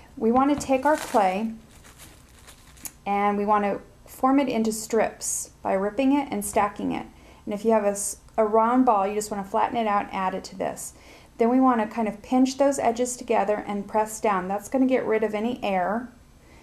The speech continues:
so we're not folding more air into our clay. Then we're going to flatten it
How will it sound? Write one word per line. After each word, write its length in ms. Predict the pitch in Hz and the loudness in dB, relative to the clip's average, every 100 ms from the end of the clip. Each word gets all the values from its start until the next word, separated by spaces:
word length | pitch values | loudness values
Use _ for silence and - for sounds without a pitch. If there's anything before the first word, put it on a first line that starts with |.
| - - | -20 -18
so 160 | - 220 | 0 2
we're 80 | 226 | 4
not 180 | 226 | 2
folding 420 | - 233 226 226 208 | 2 2 4 2 4
more 240 | 208 208 | 2 2
air 200 | - 190 | -2 -2
into 280 | - 190 185 | -2 -6 -4
our 140 | 190 185 | -6 -6
clay. 440 | - 185 165 190 - - - - - | -6 -6 -6 -10 -18 -20 -20 -20 -4
Then 120 | 233 | 0
we're 120 | 240 | 2
going 100 | 277 | 2
to 60 | 277 | 0
flatten 500 | - 269 254 - 202 | 0 2 2 0 -2
it 360 | 185 - - | -2 -2 -8